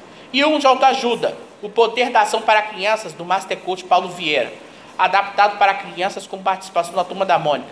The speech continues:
Trocando e-mails com o editor de Belo Horizonte, que por motivos óbvios não declinar-,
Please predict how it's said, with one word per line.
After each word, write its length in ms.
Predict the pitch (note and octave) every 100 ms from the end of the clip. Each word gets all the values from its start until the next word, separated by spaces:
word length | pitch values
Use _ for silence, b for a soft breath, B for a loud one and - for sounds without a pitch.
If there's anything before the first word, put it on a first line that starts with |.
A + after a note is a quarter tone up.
| - - - - B B B B
Trocando 440 | - A3+ A#3 C4 A#3+
e-mails 400 | G#3+ A3+ A3 -
com 80 | F#3+
o 40 |
editor 300 | F#3 - F#3+
de 80 | E3
Belo 160 | E3+
Horizonte, 580 | E3 D3 D#3 A#3 G3+ - - - - -
que 80 | A#3
por 140 | A3+
motivos 340 | G#3 G#3 F#3+ F3+
óbvios 240 | F3 E3
não 100 | F#3+ D#3+ -
declinar-, 540 | G#3+ A3 G3 E3+